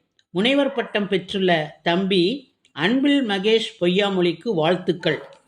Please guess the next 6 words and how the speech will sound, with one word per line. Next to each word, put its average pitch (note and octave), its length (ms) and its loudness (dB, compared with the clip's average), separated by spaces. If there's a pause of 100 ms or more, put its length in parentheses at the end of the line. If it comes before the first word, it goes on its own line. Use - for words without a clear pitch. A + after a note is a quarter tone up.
(180)
என்று F3+ 240 0
கூறியுள்ளார். D3 540 -2 (840)
"கல்வியே B3+ 840 2
நமது F#3+ 440 2
உயர்விற்கான G#3+ 720 2
வழி, D#3+ 460 0